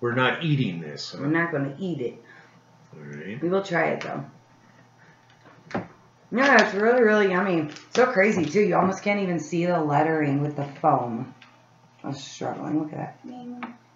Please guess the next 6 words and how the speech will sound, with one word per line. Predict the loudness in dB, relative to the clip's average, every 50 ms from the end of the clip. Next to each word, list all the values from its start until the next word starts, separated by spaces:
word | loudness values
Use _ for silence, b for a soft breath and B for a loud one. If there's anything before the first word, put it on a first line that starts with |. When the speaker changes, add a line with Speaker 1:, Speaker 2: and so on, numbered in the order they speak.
| _ -6
Speaker 2:
Almost | -4 -4 -4 -4 -8
looks | -12 -12 -8 -8
like | -8 -8 -8 -16 -20 -20 -20 -20 -20 -20 -20 _ -20 -20 _ _ -8
a | -8
beer. | -6 -6 -8 -8 -10 -10 -12 -16 -20 _ _ _ _ _ _ _ _ _ _ _ _ _ _ _ _ _ _ _ _ _ _ _ _ _ _ _ _ _ -20 _ _ _ _ _ -2
Mm. | -2 0 2 2 2 2 2 0 -2 -4